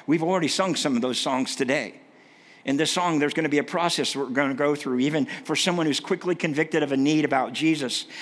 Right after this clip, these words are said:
and makes a commitment quickly toward Jesus. The process is still there.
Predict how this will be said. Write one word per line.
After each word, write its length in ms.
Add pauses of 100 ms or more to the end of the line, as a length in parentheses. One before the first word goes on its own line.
and 120
makes 220
a 40
commitment 520
quickly 340
toward 340
Jesus. 340
The 100
process 720 (260)
is 160
still 360
there. 340